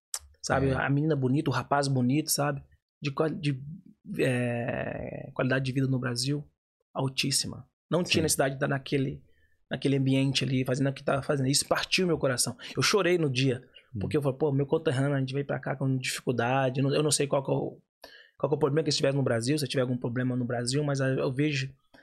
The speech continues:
Speaker 1: às vezes, as pessoas que no Brasil, que luta, faz aquilo, faz, se dá o, alma e coração pra poder juntar o dinheiro pra poder vir.
Speaker 2: É.
Speaker 1: Chega e trabalha certo, essas pessoas que vêm com mais facilidade faz isso. Então, eu vejo muito, é, posso estar errado,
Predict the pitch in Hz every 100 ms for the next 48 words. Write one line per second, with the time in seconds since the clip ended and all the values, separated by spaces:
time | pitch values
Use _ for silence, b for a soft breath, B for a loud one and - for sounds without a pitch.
0 | b - 123 135 143 139 - - 143 -
1 | 131 127 127 120 135 156 131 _ _ _
2 | _ _ _ _ _ _ - 139 131 160
3 | 202 - 185 180 _ _ - 143 147 -
4 | 147 143 143 - _ - 127 143 143 147
5 | - - 151 170 - 147 143 135 143 131
6 | 127 143 143 139 139 143 127 127 120 123
7 | 123 _ _ _ - 87 78 95 - 131
8 | 131 123 127 131 - 139 139 139 151 139
9 | 147 139 143 127 135 147 156 151 135 -
10 | 135 - 123 123 135 135 - 135 135 -
11 | B B B - 156 160 147 143 175 156
12 | 151 190 247 202 135 B B B B _
13 | - 135 135 123 139 165 160 139 139 117